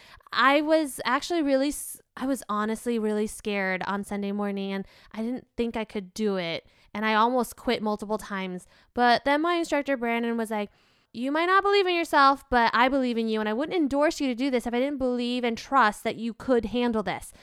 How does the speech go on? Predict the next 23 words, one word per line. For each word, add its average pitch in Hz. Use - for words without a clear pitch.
So -
if 233
you 240
can't 359
believe 381
in 349
yourself, 262
like, 220
trust 285
me." 233
Like, 196
you 233
know, 220
so 233
I 220
was 226
like, 233
"Okay, 294
I 233
will 262
trust 302
you 320
'cause 220